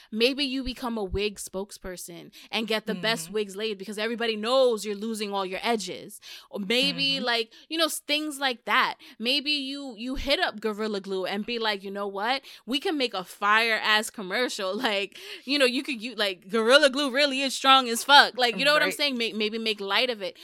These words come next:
Speaker 1: But the shit of the GoFundMe, and I get it. She didn't know that she was gonna have the surgery for free. And, and I, as I was thinking about it,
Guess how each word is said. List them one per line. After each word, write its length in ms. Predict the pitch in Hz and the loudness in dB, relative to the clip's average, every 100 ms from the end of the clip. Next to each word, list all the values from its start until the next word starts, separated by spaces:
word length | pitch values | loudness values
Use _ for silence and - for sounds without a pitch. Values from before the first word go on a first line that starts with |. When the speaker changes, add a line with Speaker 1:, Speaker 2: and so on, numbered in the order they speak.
| - - | -18 -6
Speaker 1:
But 160 | 262 | -6
the 80 | 269 | -4
shit 300 | 269 294 302 | -8 -4 -4
of 240 | - 240 226 | -2 -4 -4
the 80 | |
GoFundMe, 760 | 220 214 214 - 214 220 214 214 | -4 -2 -4 -4 -6 -4 -6 -4
and 140 | 233 | 4
I 80 | 262 | 4
get 320 | 269 240 240 | 4 0 0
it. 220 | 247 233 - _ _ _ | 0 -2 -6 _ _ _
She 220 | - - 247 | -10 -6 2
didn't 340 | 254 220 247 | 2 2 -4
know 320 | 233 240 240 | -4 -2 -2
that 120 | 226 214 | -4 -6
she 120 | 220 | -8
was 100 | 214 | -8
gonna 200 | 220 208 | -6 -4
have 160 | 202 | -4
the 60 | 214 | -6
surgery 480 | - 208 208 208 202 | -8 -6 -6 -6 -8
for 140 | 196 | -10
free. 600 | 180 - 233 233 226 226 - - - | -18 -10 -6 -4 -4 -6 -12 -20 -8
And, 360 | 226 214 185 190 _ _ _ _ _ _ _ - | -4 -2 -4 -10 _ _ _ _ _ _ _ -6
and 160 | 214 202 | -2 4
I, 140 | 220 | 4
as 200 | 208 226 | 4 2
I 60 | 247 | 2
was 140 | 247 | 0
thinking 360 | - 247 247 233 | -2 -8 -8 -10
about 320 | 208 202 190 | -6 -4 -4
it, 180 | 185 175 | -4 -6